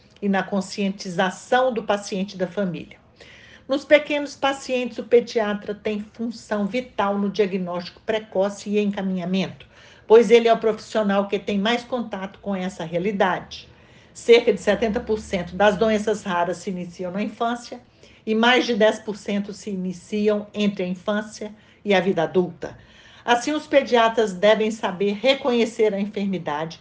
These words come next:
objetivando melhorar a vida da criança.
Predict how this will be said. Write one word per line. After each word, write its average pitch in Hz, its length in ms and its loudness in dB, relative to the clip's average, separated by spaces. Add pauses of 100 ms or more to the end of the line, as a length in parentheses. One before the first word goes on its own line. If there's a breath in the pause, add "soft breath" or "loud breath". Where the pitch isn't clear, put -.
(260 loud breath)
objetivando 208 840 4
melhorar 190 720 -2
a 190 140 -2
vida 190 280 -2
da 170 120 0
criança. - 580 -8